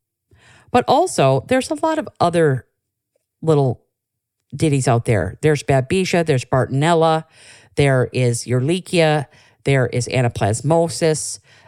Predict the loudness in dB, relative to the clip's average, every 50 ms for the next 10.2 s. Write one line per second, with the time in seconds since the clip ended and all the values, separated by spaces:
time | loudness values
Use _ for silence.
0 | _ -6 -2 -2 0 0 0 -2 -2 0 0 -2 -2 -2 -4 -2 0 0 0 -2
1 | -4 -4 -2 -2 -2 -2 -6 -6 -4 -4 -4 -2 0 2 2 2 2 0 -4 _
2 | _ _ _ _ -20 _ _ _ _ _ -6 -2 0 2 2 2 0 -2 -6 -8
3 | -6 -6 -2 0 2 2 2 0 -2 -2 -2 -2 -2 -2 0 0 2 2 2 0
4 | 0 -2 -6 -14 _ _ _ _ _ _ _ _ _ _ -6 -2 -2 -2 0 -2
5 | -4 -4 -2 0 0 0 0 0 0 2 2 2 2 0 0 -2 0 0 0 0
6 | 0 -2 -6 -6 -4 -4 -2 -2 -2 -2 -2 -2 -2 -2 -2 -2 -2 -2 -2 _
7 | -10 -14 -14 -14 -14 -20 _ _ _ _ _ _ _ _ _ _ _ _ _ -2
8 | 0 0 0 0 0 -2 0 0 2 2 2 2 2 2 0 0 -2 -4 -4 -2
9 | -2 0 0 0 0 -2 -2 -2 -2 -2 0 2 0 2 2 2 0 0 0 0
10 | 2 0 0